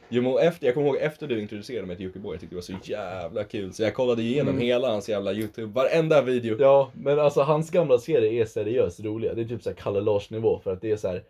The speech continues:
Speaker 1: Är det
Speaker 2: så
Speaker 1: så?
Speaker 2: det är asdumt. Skämten går alltid ut på att det är någon som så här vill suga Jockes kuk. <laughs> Det,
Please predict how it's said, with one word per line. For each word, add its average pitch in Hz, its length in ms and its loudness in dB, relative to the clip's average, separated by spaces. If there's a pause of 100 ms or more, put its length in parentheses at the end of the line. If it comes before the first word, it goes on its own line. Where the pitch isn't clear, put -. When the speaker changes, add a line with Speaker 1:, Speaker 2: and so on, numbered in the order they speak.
Speaker 1:
Är 127 140 -4
det 120 80 -2
Speaker 2:
så 117 100 -8
Speaker 1:
så? - 140 -18
Speaker 2:
det 117 180 0
är - 40 -4 (240)
asdumt. 117 720 -4 (420)
Skämten 165 380 4
går 123 160 2
alltid 120 200 -2
ut 117 120 -6
på 113 80 0
att 95 80 -6
det 110 100 -4
är 110 40 -4
någon 123 240 -2
som 117 140 -12
så 107 100 -4
här 95 100 -4
vill 95 200 -10
suga 104 300 0
Jockes - 520 -6
kuk. 131 640 2
<laughs> - 480 -20
Det, 185 180 6